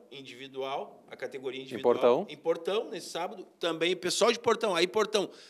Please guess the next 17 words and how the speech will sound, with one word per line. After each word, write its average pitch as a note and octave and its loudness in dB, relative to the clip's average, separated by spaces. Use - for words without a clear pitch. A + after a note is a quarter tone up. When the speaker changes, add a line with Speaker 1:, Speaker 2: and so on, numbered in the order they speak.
Speaker 1:
vão G3 0
lá G3+ -2
nos G#3 -6
assistir, G3+ -6
é F3 -4
um F3 -8
belo G3+ -2
evento, F3+ -8
é, D#3+ -6
é D3 -8
aberto D3+ -4
ao D#3+ -4
público, G3+ -10
vão E3 -6
lá, F3 -2
é D#3+ -4
um, D3+ -12